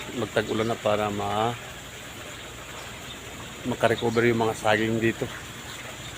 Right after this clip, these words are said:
Kawawa, payatot na guys dahil sa sobrang init. Okay guys,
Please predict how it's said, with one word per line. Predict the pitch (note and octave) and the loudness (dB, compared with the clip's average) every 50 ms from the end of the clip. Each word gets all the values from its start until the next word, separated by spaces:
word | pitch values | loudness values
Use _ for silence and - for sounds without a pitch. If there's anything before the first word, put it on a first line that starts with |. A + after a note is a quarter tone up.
| - - - - - - - - - | -10 -10 -10 -10 -10 -10 -10 0 4
Kawawa, | A2+ G#2 G#2+ G#2+ A2 A#2+ A#2+ - - - | 6 8 8 8 8 6 4 2 2 4
payatot | A#2 A2+ A2+ A2+ - B2 A2+ - | 8 8 8 8 6 4 0 0
na | - A#2+ A2 | 0 0 2
guys | A2+ B2 A#2 - - | 2 2 2 0 0
dahil | A2 A2 A2+ A2+ A#2 A#2 | 2 2 4 4 2 0
sa | A2+ A#2 A2+ A2+ | -2 -4 -4 -2
sobrang | A#2 G#2+ A2 A2 A2+ B2 | -2 2 2 2 2 2
init. | B2 A2+ A#2 B2 A#2+ - - - - - - - - - - - - - - - - - - - - - - - - - - - - - - - - - - - - - - - - - - - - - - - - - - - - - - - - - - - - - - - - - - - G#2 | 2 2 2 2 2 0 -4 -10 -12 -12 -10 -10 -12 -12 -12 -12 -12 -12 -10 -10 -10 -10 -10 -12 -12 -12 -12 -12 -12 -12 -12 -12 -12 -12 -12 -12 -12 -12 -10 -10 -10 -10 -10 -10 -10 -10 -10 -10 -10 -10 -10 -10 -10 -12 -12 -12 -12 -12 -12 -12 -12 -12 -10 -10 -10 -10 -10 -10 -10 -10 -8 -4 -2
Okay | G2+ G#2 G#2+ A2+ - - A2+ A#2 A#2 G#2+ | 0 0 0 0 0 0 0 0 0 0
guys, | G#2 A#2 A#2+ A#2+ A#2+ A2+ | 0 0 0 2 0 0